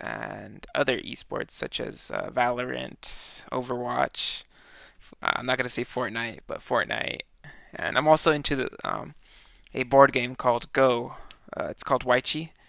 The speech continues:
There are a lot of professional, uh, Google DeepMind tournaments. Uh,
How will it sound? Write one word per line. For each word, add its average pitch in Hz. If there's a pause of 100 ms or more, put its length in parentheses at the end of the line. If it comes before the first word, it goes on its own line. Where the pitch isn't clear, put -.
(440)
There 135
are 127
a 127
lot 147
of -
professional, 131 (340)
uh, -
Google 135
DeepMind 123
tournaments. 120 (560)
Uh, -